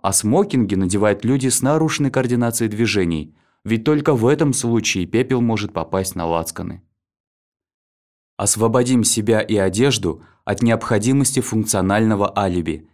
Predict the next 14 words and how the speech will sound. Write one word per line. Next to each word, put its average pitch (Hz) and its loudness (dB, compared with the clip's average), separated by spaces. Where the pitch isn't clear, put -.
и 127 2
нам 156 2
откроется 131 0
увлекательный 120 0
мир 92 -2
игры. 95 -4
В 117 0
обществах 107 -2
прошлого 92 -2
знаковость 117 0
одежды 113 0
была 107 0
прозрачнее, 95 -2
заявленнее. 87 0